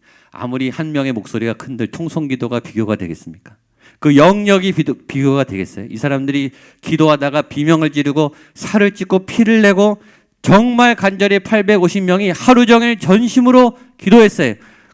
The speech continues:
거기 어둠의 천지죠. 이단에서 내노라 하는 대표적인 이 귀신 들린 사람들이 팔백오십 명이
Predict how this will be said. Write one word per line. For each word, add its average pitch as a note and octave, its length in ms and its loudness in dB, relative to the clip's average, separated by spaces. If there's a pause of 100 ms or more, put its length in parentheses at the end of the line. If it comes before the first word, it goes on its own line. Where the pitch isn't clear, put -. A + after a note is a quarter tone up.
거기 B2 300 -2 (220)
어둠의 D#3+ 420 0
천지죠. C3+ 440 -10 (920)
이단에서 E3 640 2
내노라 D#3+ 520 2 (460)
하는 D#3 260 -2
대표적인 C#3 760 -2
이 C3 100 -4
귀신 D3 380 -4
들린 E3 220 2
사람들이 D3+ 420 -2
팔백오십 F3 580 0
명이 D#3+ 360 0